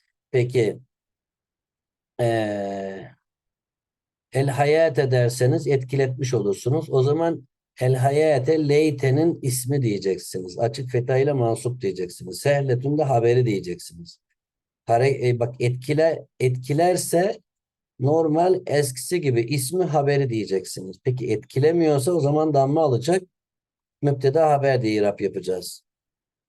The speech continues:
Bunlar, evet,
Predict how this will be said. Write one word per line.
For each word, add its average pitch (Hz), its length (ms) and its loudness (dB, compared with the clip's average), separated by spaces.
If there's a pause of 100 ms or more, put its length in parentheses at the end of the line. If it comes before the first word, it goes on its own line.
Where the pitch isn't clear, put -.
(600)
Bunlar, 160 500 2 (720)
evet, 131 460 2